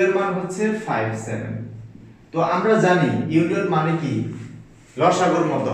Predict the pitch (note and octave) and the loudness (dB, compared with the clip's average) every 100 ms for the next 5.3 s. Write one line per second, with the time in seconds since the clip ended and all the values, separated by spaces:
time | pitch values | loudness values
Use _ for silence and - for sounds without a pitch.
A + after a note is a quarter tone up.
0 | B2+ B2+ - F#3 E3 D#3+ F3 F3+ F#3 A3 | -2 -2 0 0 0 0 4 4 6 6
1 | - - - - E3 F3+ F#3+ D3+ B2+ A#2+ | 4 2 -2 -2 -2 0 0 0 0 0
2 | A#2 A2+ A2+ - F#3+ F#3+ G#3 E3+ C#3 A#2+ | 0 -2 -2 0 4 6 6 2 2 0
3 | A2 G#2+ - - E3 F#3+ - - F#3 F#3 | 0 -2 -8 -6 0 2 2 0 2 2
4 | E3+ G#3 - - - - - - - - | 4 2 0 -6 -10 -16 -20 -20 -20 -10
5 | - D3+ D#3+ | -2 2 2